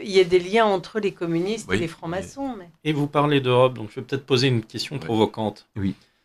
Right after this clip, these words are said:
Speaker 3: Quelle est la place de la franc-maçonnerie au Vatican, dans l'État du Vatican ?
Speaker 4: Alors, je ne le sais pas non plus. Alors, je, vous savez, il y a des gens qui disent, euh, alors, il y a eu beaucoup d'ecclésiastiques francs-maçons, euh, au dix-huitième notamment, il y a, il y en a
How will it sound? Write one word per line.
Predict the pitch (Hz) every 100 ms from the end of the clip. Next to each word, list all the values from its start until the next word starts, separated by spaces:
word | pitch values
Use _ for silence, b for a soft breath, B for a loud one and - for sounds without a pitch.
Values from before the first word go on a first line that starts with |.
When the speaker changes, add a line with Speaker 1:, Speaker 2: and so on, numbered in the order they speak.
| _ _ _ _ _ _ _ _ _ _ _ -
Speaker 3:
Quelle | 180 180
est | 175 156 139
la | 127
place | - 160
de | 131
la | 110
franc-maçonnerie | - 127 117 - 117 185
au | 135
Vatican, | 107 131 - _ 104 110 - _ _ _
dans | 104 95
l'État | 104 - 127
du | 110
Vatican ? | 98 - - - 95 _ _ -
Speaker 4:
Alors, | 135
je | 127
ne | 180 170
le | 170
sais | - 147
pas | 160 156
non | 120
plus. | 120 101 90 - _ _
Alors, | 104 104
je, | 104
vous | 120 143
savez, | 143 180 208 143
il | 139
y | 139
a |
des | 147
gens | 143 180
qui | 127
disent, | 117 147 156 113
euh, | 110 101 - b b
alors, | 90 82 92
il | 107
y | 117
a |
eu | 135
beaucoup | 113 127 139 135
d'ecclésiastiques | 107 110 104 104 95 - 113
francs-maçons, | - 101 95 - - 107 104 87
euh, | 82
au | 85
dix-huitième | 85 80 90 - 90
notamment, | 82 82 92 127 214
il | 185
y |
a, | 90
il | 104
y |
en | 101
a | 95 80